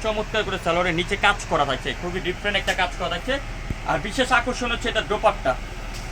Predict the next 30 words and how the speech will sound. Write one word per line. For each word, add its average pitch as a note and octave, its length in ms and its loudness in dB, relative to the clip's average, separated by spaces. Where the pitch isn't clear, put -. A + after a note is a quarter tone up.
দোপাট্টাটা A3 420 4
পিওর A#3+ 260 6
জর্জেট। G3 400 2
প্রত্যেকটা A#3 500 -2
জামা G#3+ 260 8
আসলে G3+ 280 0
সালোয়ার G3+ 280 6
ওড়না G3+ 200 -2
সবই F#3+ 260 -2
কিন্তু F#3 200 -4
জর্জেটের E3+ 380 -2
মধ্যে F3+ 220 -4
দেখুন, C#3 180 -2
একদম F3 160 -2
গর্জিয়াস F#3+ 440 0
করে G3 200 0
কাজ D3+ 100 2
করা। C3+ 160 -2
এখানে G#3+ 200 2
দেখুন G#3 220 -4
খুব A#3+ 100 -6
সুন্দর G#3 340 -4
করে G3+ 180 -2
কিন্তু F#3+ 140 -4
চমৎকার G3 460 2
করে F3+ 100 4
এমব্রয়ডারি D#3+ 340 2
কাজ D3+ 100 8
করা C3+ 200 4
থাকছে। C#3 240 4